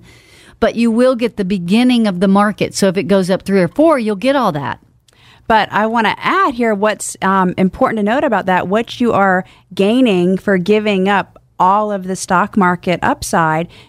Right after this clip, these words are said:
Speaker 2: is you're gaining complete downside protection.
Speaker 1: Correct.
Speaker 2: So
Speaker 1: And that's a big deal because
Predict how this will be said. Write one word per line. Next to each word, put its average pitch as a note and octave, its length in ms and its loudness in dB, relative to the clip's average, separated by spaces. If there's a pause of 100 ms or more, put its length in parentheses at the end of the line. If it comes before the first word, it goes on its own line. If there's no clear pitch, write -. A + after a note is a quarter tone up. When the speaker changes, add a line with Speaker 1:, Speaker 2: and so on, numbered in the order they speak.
Speaker 2:
is F#3 240 0
you're C4 140 2
gaining G3 640 0
complete A3 960 2
downside F#3+ 640 2
protection. - 760 -6
Speaker 1:
Correct. D#3 460 -2 (280)
Speaker 2:
So - 220 -4
Speaker 1:
And F#3 140 2
that's G3+ 180 -2
a G3 60 0
big D#3+ 200 0
deal D3 340 -2 (360)
because F#3+ 480 0